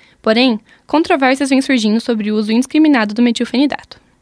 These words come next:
O psicotrópico metilfenidato possui o mesmo mecanismo de ação das substâncias anfetaminas e da cocaína, que são altamente viciantes.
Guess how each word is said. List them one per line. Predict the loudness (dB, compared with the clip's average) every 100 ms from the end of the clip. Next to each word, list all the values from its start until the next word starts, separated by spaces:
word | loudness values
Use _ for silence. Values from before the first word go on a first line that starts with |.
| _ _ -10
O |
psicotrópico | -4 -2 -2 0 -2 -2 0
metilfenidato | -2 0 -2 -2 -2 0 -2 -4
possui | -8 -4 0
o | 2
mesmo | 2 2
mecanismo | 0 2 2 4 4
de | 2
ação | -2 -2
das | -2 -2
substâncias | -6 -4 -4 -2 -2
anfetaminas | -2 -4 -4 -2 -2 -2
e | -2
da | -2
cocaína, | -2 -2 -2 -2 -4 -8 _
que | -14
são | -2 2
altamente | 2 2 0 0 -2
viciantes. | -6 -4 -4 -6 -14 -18